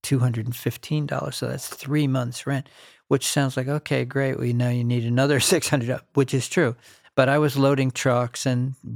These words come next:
being a bartender and painting radiators and doing anything I could to stay alive. So that six hundred bucks was a big deal when I got it.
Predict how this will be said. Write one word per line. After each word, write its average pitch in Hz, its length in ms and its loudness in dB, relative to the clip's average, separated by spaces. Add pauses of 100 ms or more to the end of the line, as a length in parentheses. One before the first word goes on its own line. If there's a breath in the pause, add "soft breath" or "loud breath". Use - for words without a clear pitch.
(140)
being 131 240 2
a - 20 0
bartender 120 640 0
and 117 180 -4 (460)
painting 117 360 2
radiators 120 720 2
and 113 160 -4 (240)
doing 131 240 2
anything 123 360 0
I 113 100 -4
could 120 200 -4
to 113 100 -4
stay 120 300 -4
alive. 123 320 -2
So 127 240 -2 (520 soft breath)
that 143 400 4 (760)
six - 240 0
hundred 131 280 2
bucks 147 340 -2
was 127 200 -4
a 120 60 -4
big 135 220 -2
deal 123 300 -6 (120)
when 117 140 -2
I 113 80 -4
got 117 220 -2
it. - 680 -10